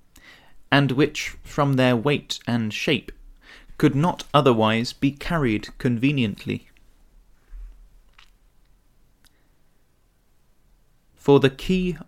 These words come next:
of the house of David, then, to rest upon the Eliakim's shoulder, is equivalent to the government of that house,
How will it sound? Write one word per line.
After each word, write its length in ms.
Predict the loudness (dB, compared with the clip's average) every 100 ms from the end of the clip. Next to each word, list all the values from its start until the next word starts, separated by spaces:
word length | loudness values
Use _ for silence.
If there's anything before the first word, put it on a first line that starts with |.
| -4
of 120 | 0
the 80 | 0
house 480 | 0 -2 -2 -8 -4
of 260 | -2 -2 2
David, 460 | 2 2 -4 -8 -18 -4
then, 300 | -4 -4 -8 -16 _ _ _ _ -20 -10
to 200 | 2 2
rest 420 | 4 2 0 -8 -6
upon 440 | -6 -2 0 0 -6 -14 -8 2
the 220 | 2 4
Eliakim's 1000 | 0 0 0 0 -2 0 0 0 -6 -12
shoulder, 480 | -8 -2 0 -2 -8 -10 -20 -20 -20 _ _ _ _ _ _ _ -20 -20 -14 0
is 140 | 2
equivalent 760 | 2 0 0 0 0 -2 -8 -16 -2
to 100 | 2
the 120 | 2
government 640 | 2 2 2 0 -2 -6 -6
of 200 | -4 -2
that 220 | -2 -2 -4
house, 540 | -6 -6 -8 -16